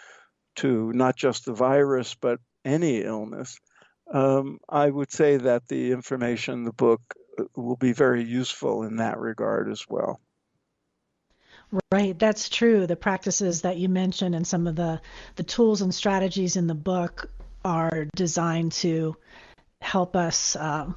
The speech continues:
Speaker 2: you know, physically as well, which is a really good point, you know, help us with our immune systems, which we're all worried about at, at this point with dealing with covid. So, yeah, that's perfect. Well, maybe you could, you know,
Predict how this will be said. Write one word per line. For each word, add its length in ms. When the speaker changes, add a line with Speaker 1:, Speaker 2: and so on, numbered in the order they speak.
Speaker 2:
you 100
know, 100
physically 680
as 120
well, 380
which 160
is 200
a 100
really 280
good 220
point, 460
you 80
know, 120
help 280
us 200
with 140
our 180
immune 300
systems, 640
which 260
we're 120
all 180
worried 300
about 440
at, 100
at 160
this 220
point 560
with 200
dealing 320
with 140
covid. 500
So, 560
yeah, 240
that's 240
perfect. 400
Well, 120
maybe 240
you 120
could, 280
you 120
know, 140